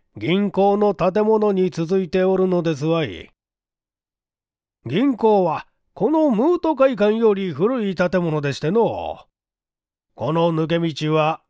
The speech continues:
レゲットさんの部屋へ通じているので、暖炉の側に鏡板仕掛けの扉がありますのじゃ。」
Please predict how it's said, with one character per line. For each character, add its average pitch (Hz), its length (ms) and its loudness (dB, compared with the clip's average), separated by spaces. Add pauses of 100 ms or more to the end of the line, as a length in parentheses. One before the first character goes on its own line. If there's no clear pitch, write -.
レ 196 200 2
ゲ 214 120 2
ッ 202 40 -2
ト 185 240 -2
さ 170 140 0
ん 175 100 -2
の 175 140 2
部 147 120 -2
屋 175 220 0
へ 160 180 0
通 170 260 -4
じ 160 180 -4
て 165 160 0
い 160 80 0
る 165 80 -2
の 143 160 -2
で、 143 320 -4 (520)
暖 247 360 0
炉 226 100 4
の 208 220 2
側 208 260 2
に 208 300 -2 (180)
鏡 208 560 0
板 202 220 0
仕 190 80 -6
掛 208 180 2
け 185 140 -2
の 190 160 0
扉 196 360 0
が 196 200 2
あ 190 40 2
り 196 120 -2
ま 196 160 0
す 165 100 -4
の 151 140 0
じ 104 100 -8
ゃ。」 76 300 -8